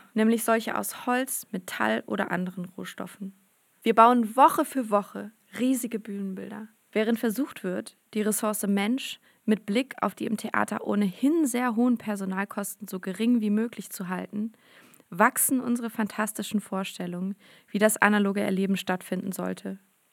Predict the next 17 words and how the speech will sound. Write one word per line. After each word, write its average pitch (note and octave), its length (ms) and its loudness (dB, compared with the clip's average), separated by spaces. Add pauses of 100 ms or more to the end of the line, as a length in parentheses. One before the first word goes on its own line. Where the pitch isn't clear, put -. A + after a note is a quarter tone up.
(420)
Wir B3 120 2
sind C4 160 4
der A#3+ 120 4
Meinung, A#3+ 640 4 (160)
um A3+ 140 2
in A#3 100 2
der G#3 180 0
Welt A3+ 280 0
der G#3+ 100 0
massenhaften B3 720 0
Unterhaltungsangebote G#3+ 1120 -6
mithalten G#3 520 -4
zu - 140 -10
können, G#3+ 400 -8 (320)
muss C4+ 240 2
unser C#4 400 0
Medium G3+ 560 -2